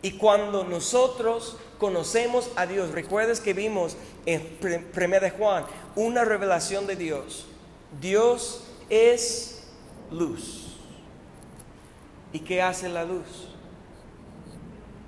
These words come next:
La luz manifiesta,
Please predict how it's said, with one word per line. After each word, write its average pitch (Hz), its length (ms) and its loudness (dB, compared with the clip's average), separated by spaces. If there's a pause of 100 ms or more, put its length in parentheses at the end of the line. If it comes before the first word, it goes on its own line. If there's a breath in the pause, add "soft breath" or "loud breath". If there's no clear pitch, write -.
(180)
La 127 140 -8
luz 190 720 -6 (2000)
manifiesta, 127 680 -6